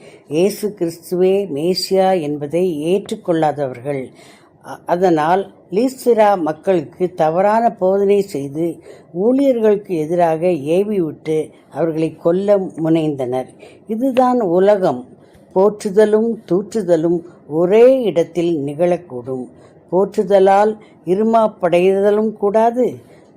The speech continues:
தூற்றுதலால் சோர்ந்து போதலும் கூடாது. அதன் பின் பவுல் மரித்து போனாரென்று எண்ணி பட்டணத்துக்கு வெளியே இழுத்து கொண்டு போய்விட்டார்கள்.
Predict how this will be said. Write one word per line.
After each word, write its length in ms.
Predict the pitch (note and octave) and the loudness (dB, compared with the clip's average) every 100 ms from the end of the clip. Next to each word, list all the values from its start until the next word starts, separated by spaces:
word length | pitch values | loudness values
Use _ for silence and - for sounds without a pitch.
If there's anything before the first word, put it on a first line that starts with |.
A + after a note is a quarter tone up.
| - | -6
தூற்றுதலால் 800 | A#3+ B3+ C4+ G#3+ G3 E3 D#3+ E3+ - | -4 -2 -4 0 2 4 2 -2 -8
சோர்ந்து 460 | - F#3+ G#3 A3+ A3+ | -6 0 0 2 -2
போதலும் 580 | - F3+ E3+ D#3+ C#3 E3+ | 0 0 2 0 -2 -6
கூடாது. 560 | F3 D#3+ C#3 C3+ B2+ C3 A#2 - - _ | -6 -4 -4 -6 -8 -10 -12 -20 -20 _
அதன் 320 | E3 G#3 C4 B3 | -4 -2 -2 0
பின் 220 | F#3+ F3+ F3 | 0 0 0
பவுல் 340 | E3+ F#3 A3 G3+ | 0 0 0 0
மரித்து 440 | E3 G3 A#3 C4 | -2 -2 -4 -8
போனாரென்று 800 | G#3+ G#3+ G3+ G3 F#3+ F#3 F#3 F3+ D#3 | -4 0 2 2 2 2 2 0 -2
எண்ணி 340 | C#3 D#3+ G3 G3+ - - - _ | -2 -2 0 -2 -6 -18 -20 _
பட்டணத்துக்கு 720 | F3+ F3 A#3 B3 A3 G#3+ F#3 | -2 -2 -4 -4 -4 -6 -4
வெளியே 420 | D#3+ D#3+ E3+ F3+ F#3 - - _ | -2 -2 0 0 0 -4 -20 _
இழுத்து 380 | F#3 A3 A3+ B3 | 0 0 -4 -8
கொண்டு 320 | - G3 F#3 F3+ | 0 2 2 0
போய்விட்டார்கள். 960 | F3 F#3 G3 F#3 C3+ D3 C3+ C3 C3+ | 0 0 0 -2 -4 -4 -4 -4 -8